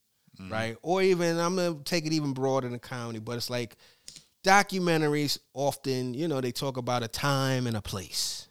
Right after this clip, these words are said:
Speaker 2: You know
Speaker 1: Mm-hmm.
Speaker 2: what I'm saying? And, you know, uh, oftentimes some shit that's, uh, said and gone. You know what I mean? It's over. It'll never be the same. You know what I
Speaker 1: Mm-hmm.
Speaker 2: mean? But this, in retrospect,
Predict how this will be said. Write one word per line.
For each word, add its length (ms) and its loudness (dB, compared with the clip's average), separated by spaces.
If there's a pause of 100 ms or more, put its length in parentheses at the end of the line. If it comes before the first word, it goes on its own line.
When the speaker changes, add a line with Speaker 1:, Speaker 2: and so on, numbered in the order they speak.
(140)
Speaker 2:
You 120 -14
know 40 -6
Speaker 1:
Mm-hmm. 80 -2
Speaker 2:
what 60 -4
I'm 60 -6
saying? 480 -6 (540)
And, 840 -4 (880)
you 240 -2
know, 500 -2 (140)
uh, 640 -8 (680)
oftentimes 600 2
some 100 -4
shit 240 2
that's, 380 0 (1120)
uh, 540 -2 (680)
said 300 6
and 120 4
gone. 400 0 (100)
You 120 -6
know 60 2
what 60 2
I 20 0
mean? 180 2
It's 160 0
over. 640 2 (140)
It'll 160 -6
never 260 0
be 180 -4
the 80 -4
same. 760 -4
You 140 -6
know 40 -4
what 60 -4
I 20 -2
Speaker 1:
Mm-hmm. 80 -4
Speaker 2:
mean? 220 -4
But 200 -8
this, 200 -2
in 240 -2
retrospect, 640 -2